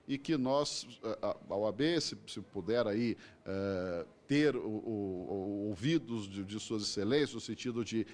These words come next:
aprimorar este texto da noventa e quatro, realmente seria muito importante. Eh, assumo também o, a proposta de, defendida pelo doutor Júlio Bonafonte,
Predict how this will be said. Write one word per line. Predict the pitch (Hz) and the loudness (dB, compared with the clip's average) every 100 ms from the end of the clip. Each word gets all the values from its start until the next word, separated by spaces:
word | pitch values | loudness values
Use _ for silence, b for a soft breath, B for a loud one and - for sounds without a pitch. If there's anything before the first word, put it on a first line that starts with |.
| B | B
aprimorar | - - 156 156 143 127 185 190 | -2 2 4 6 6 6 6 4
este | 147 135 - 117 | 2 0 -4 -8
texto | - 120 110 - | -2 0 0 -2
da | 98 101 | -4 -2
noventa | 98 107 101 95 | -2 -2 -2 -4
e | |
quatro, | - 135 139 - B B B - | 0 2 2 -6 B B B 0
realmente | 147 131 139 139 | 4 4 2 2
seria | - 131 143 | 2 4 4
muito | 131 139 143 | 4 2 0
importante. | 147 160 139 - 92 82 - B B B - | 0 2 2 0 -4 -4 -10 B B B -6
Eh, | - 113 117 110 104 - - - | 2 4 4 2 0 -6 -6 0
assumo | 170 - 240 233 | 2 2 0 0
também | 165 143 131 156 135 110 92 | 0 2 4 4 4 0 -4
o, | - 101 | -8 -8
a | - | -4
proposta | 104 113 107 117 117 - 110 | -2 -2 -2 0 -2 -2 -4
de, | 95 101 92 | -2 -2 -2
defendida | 95 110 107 101 107 95 | -4 -2 -2 -2 -2 -2
pelo | 95 101 101 98 95 90 87 | -2 0 0 0 0 -2 -2
doutor | 98 95 110 92 | -4 -2 -2 -2
Júlio | 107 101 | -2 -2
Bonafonte, | 85 82 80 139 156 117 | -2 -4 -2 2 2 0